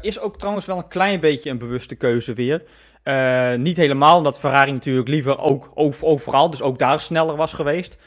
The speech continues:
Eh, maar het is vanuit beide teams wel een heel klein beetje bewust. Ferrari doet net als in de voorbije raceweekenden dit omdat ze denken dat houdt de bandenslijtage iets beter in toom. Eh, en geeft dus inderdaad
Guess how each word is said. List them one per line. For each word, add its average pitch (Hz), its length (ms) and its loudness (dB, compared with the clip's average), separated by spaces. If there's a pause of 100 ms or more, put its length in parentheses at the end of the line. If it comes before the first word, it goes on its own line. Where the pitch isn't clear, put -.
(360)
Eh, 135 200 2
maar 139 240 2
het 170 100 -6
is 160 120 -6
vanuit 151 200 -2
beide 165 240 4
teams 156 240 -6
wel 143 140 -2
een 131 60 0
heel 170 180 6
klein 147 200 0
beetje 139 220 2
bewust. 139 460 -2 (320)
Ferrari 147 680 -4
doet 147 280 -10
net 156 180 -2
als 147 100 -8
in 151 100 -6
de 139 60 -6
voorbije 139 360 -2
raceweekenden 131 800 -6
dit 190 300 -2
omdat 147 320 -6
ze 143 120 -12
denken 143 320 -4
dat 135 140 -4
houdt 135 240 -4
de 131 60 -12
bandenslijtage 165 840 -4
iets 151 200 -10
beter 156 420 -2
in 147 180 -8
toom. 165 380 4 (420)
Eh, 135 240 0
en 185 120 2
geeft 165 260 0
dus 160 120 -2
inderdaad 147 480 2